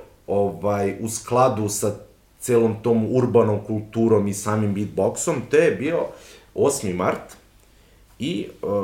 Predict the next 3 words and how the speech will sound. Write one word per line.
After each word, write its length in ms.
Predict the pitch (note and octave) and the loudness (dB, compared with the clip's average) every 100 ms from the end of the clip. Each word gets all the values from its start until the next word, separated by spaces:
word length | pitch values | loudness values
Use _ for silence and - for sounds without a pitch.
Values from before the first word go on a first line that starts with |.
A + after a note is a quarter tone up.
| F#2+ F#2 E2+ D2 - - _ _ _ _ _ - | -2 -2 -2 -6 -10 -20 _ _ _ _ _ -2
otac 580 | A2 C#3+ A2+ G2 - - | 0 2 0 -4 -6 -4
mog 240 | A2 G#2+ F#2 | 0 0 4
dobrog 500 | A2 G2 G#2 F#2 | 4 6 2 -2